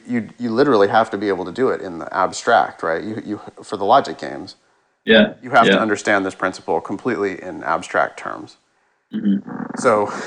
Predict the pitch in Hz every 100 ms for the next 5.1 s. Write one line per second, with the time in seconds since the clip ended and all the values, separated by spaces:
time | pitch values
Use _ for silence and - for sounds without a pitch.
0 | - 143 135 120 110 101 - - 110 -
1 | 90 - - - 139 139 117 117 92 90
2 | 127 135 135 131 127 - 92 85 113 117
3 | 110 110 113 - - 101 92 92 85 87
4 | - _ _ _ - - 98 95 92 90